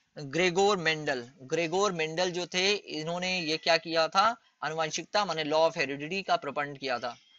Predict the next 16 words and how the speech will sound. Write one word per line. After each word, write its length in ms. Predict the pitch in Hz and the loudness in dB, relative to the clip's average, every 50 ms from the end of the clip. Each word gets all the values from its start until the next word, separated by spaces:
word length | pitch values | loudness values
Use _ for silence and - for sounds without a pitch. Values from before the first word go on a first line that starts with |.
| _ _ - | _ _ -12
ठीक 140 | - 151 190 | -10 -4 -2
है, 200 | 196 208 254 269 _ _ - | -2 -2 -2 -6 _ _ -10
तो 80 | 143 143 | -8 -8
नियम 280 | 147 151 160 165 170 | -6 -4 -4 -4 -4
प्रतिपादन 480 | 170 165 156 160 160 165 160 170 180 175 | -2 -4 -2 2 2 2 2 2 -2 -6
किसने 260 | 180 165 - 185 180 | -6 -6 -6 -8 -6
किया 280 | 165 185 180 185 185 185 | -4 0 0 0 0 0
था 160 | - 208 208 | 0 2 2
आनुवांशिकता 800 | 220 220 208 - 156 160 156 160 165 - - 175 - - 190 190 | 2 2 0 -2 -6 -6 -6 -6 -6 -6 -8 -8 -4 0 0 0
का? 220 | 196 214 269 294 269 _ _ _ _ _ _ | 0 -2 -4 -6 -8 _ _ _ _ _ _
तो 260 | - 156 160 170 - _ _ _ _ _ _ _ | -4 -4 -4 -4 -6 _ _ _ _ _ _ _
उसका 160 | - - 156 | -12 -8 -4
नाम 280 | 160 165 170 180 196 190 | 0 0 0 0 0 2
था 320 | - 220 240 277 311 269 _ _ _ _ _ _ _ _ _ _ _ _ _ _ _ _ _ - | 4 4 6 6 4 0 _ _ _ _ _ _ _ _ _ _ _ _ _ _ _ _ _ -14
ग्रेगोर 500 | 131 131 147 156 156 156 190 220 247 254 | -6 -2 -2 0 2 2 4 4 4 4
मेंडल, 480 | 247 165 143 143 143 143 139 135 123 | 2 2 0 0 0 0 -2 -4 -4